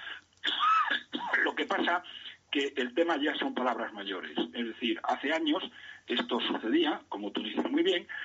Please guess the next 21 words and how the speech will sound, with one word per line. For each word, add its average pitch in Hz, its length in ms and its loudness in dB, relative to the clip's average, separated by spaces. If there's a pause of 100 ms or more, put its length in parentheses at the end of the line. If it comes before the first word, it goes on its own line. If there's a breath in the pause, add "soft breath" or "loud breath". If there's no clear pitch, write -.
(200 loud breath)
pero 135 180 2
eran 185 160 2
con 165 180 2
cantidades 127 560 0
infinitamente 113 680 -2
menores. 117 420 0
Pero - 180 -4
es - 60 -10
que 127 100 0
ahora 127 120 2
estamos 147 300 -4
hablando 156 260 0
de 156 60 0
cantidades 127 320 -8
muy 147 100 0
serias. - 340 -2 (1120)
Estamos 170 460 0
hablando 156 380 2
que 143 80 -2
estos 123 300 0
golfos 120 420 0